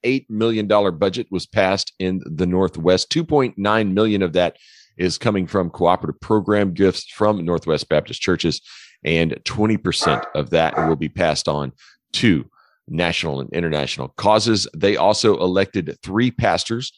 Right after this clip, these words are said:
as officers for the next year. Dan Panter of McKenzie Road Baptist Church in Olympia, Washington,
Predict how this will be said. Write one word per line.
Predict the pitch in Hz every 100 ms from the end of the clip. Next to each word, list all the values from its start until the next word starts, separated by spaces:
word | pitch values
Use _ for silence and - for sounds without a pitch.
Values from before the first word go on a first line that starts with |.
| - _ _ -
as | 87 82 -
officers | 92 92 92 92 80 -
for | - 101
the | 87
next | 87 87 98
year. | 98
Dan | 82 98 104
Panter | - 104 110 143 131 -
of | 80 -
McKenzie | 80 - 113 92 92
Road | 90 82
Baptist | 85 76 73
Church | - 95 -
in | 80
Olympia, | 73 98 117 104
Washington, | 90 90 - 92 95